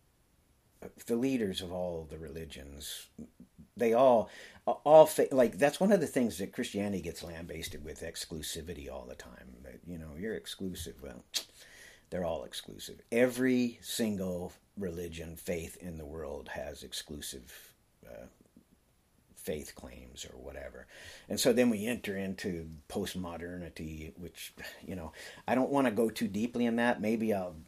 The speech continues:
run another, um, podcast just for talking about that kind of stuff. Like I've thought about, I think I mentioned it last time too.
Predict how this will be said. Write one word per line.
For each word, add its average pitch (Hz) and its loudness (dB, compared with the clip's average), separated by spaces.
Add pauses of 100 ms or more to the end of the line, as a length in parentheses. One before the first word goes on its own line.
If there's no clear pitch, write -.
run 95 -2
another, 87 -8 (760)
um, 73 -10 (1080)
podcast 87 -4 (720)
just 110 -2
for 101 -4
talking 95 0
about 85 -6
that 82 -6
kind 87 -10
of 87 -8
stuff. - -4
Like 85 -4
I've 78 -10
thought 85 -4
about, 80 -8
I 82 -8
think 90 -8
I 80 -8
mentioned 80 -10
it - -12
last 82 -8
time 82 -8
too. 90 -8